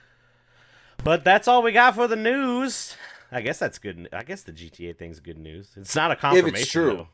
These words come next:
Speaker 1: Yeah,
Speaker 2: If it's
Speaker 1: it's
Speaker 2: true,
Speaker 1: from a
Speaker 2: that's the
Speaker 1: report.
Speaker 2: thing.
Speaker 1: It didn't say rumor. It
Speaker 2: Yeah.
Speaker 1: was a report. So, but alrighty. So, uh, if people wanna ask us questions, what should they do, Chris?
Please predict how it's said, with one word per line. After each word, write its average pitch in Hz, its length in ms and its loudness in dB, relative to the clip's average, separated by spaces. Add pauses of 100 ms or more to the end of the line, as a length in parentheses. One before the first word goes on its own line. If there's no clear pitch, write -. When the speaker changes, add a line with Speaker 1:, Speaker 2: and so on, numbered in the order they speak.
(140)
Speaker 1:
Yeah, 95 340 -4 (240)
Speaker 2:
If 120 160 -4
it's 123 140 0
Speaker 1:
it's 143 120 -4
Speaker 2:
true, 156 160 0
Speaker 1:
from 190 180 8
a 165 80 8
Speaker 2:
that's 156 120 2
the 123 60 2
Speaker 1:
report. 156 280 6
Speaker 2:
thing. 131 60 4
Speaker 1:
It 139 40 4
didn't 196 200 4
say 208 160 6
rumor. 143 460 4
It 120 40 4
Speaker 2:
Yeah. 110 60 0
Speaker 1:
was 113 120 -4
a 110 60 -4
report. 110 540 -2 (140)
So, - 380 -10 (1300)
but 90 280 -8 (540)
alrighty. 170 680 6
So, 147 580 2
uh, 139 240 4
if 139 180 -2
people 233 320 0
wanna 202 200 2
ask 143 460 0
us 123 180 -4
questions, 101 600 -6
what 120 240 -4
should 120 220 -16
they 104 160 -6
do, 95 400 -10
Chris? - 520 -2